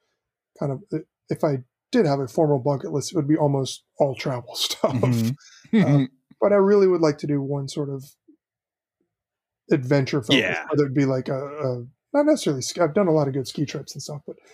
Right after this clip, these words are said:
Speaker 1: like, a really good fly fishing trip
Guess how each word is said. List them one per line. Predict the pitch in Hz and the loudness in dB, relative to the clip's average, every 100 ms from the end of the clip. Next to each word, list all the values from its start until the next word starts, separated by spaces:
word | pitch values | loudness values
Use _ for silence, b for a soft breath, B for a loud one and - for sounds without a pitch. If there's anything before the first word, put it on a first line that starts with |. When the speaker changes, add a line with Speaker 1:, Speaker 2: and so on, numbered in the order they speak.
| b b - | b b 0
Speaker 1:
like, | 156 | 2
a | |
really | 156 143 160 151 | 2 4 4 4
good | 147 139 - _ _ - | 2 0 -8 _ _ -10
fly | 147 131 | -6 -6
fishing | 127 147 - 143 | -6 -6 -6 -8
trip | - 156 165 | -10 -8 -8